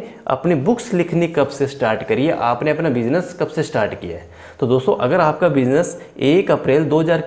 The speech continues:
बीस के बाद का स्टार्ट हुआ है तो आप वो अपनी डेट दे सकते हो, otherwise अगर आपका बिजनेस पुराना चल रहा है तो आपको यहाँ पे एक चार दो हज़ार बीस ही रखना है। और मैं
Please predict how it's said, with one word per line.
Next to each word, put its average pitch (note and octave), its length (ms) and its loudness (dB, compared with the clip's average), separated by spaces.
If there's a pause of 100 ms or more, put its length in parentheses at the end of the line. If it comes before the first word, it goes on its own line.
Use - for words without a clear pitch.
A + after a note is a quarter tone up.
बीस C3+ 340 0
के G3 140 0
बाद A2 400 0
का G3+ 160 2
स्टार्ट F3+ 340 -2
हुआ C#3+ 160 2
है C#3 100 0 (300)
तो D#3+ 140 2
आप C#3 260 2
वो C#3+ 180 4
अपनी C#3 280 0
डेट B2+ 260 2
दे A2 200 2
सकते A#2+ 320 -2
हो, B2 220 0 (240)
otherwise D#3+ 400 4
अगर D#3+ 200 2
आपका D#3 220 0
बिजनेस D3 380 0
पुराना B2+ 360 2
चल D#3 120 -2
रहा D3 140 0
है D3+ 80 -2
तो D3+ 60 2
आपको C3+ 280 2
यहाँ A#2 180 2
पे A3+ 200 -2 (340)
एक C3+ 260 0
चार C#3 180 4
दो B2+ 200 0
हज़ार B2 260 2
बीस A#2+ 300 -2
ही C#3 100 4
रखना G#2 320 -2
है। - 220 -10 (1500)
और F#2+ 80 -4
मैं F#2+ 100 -8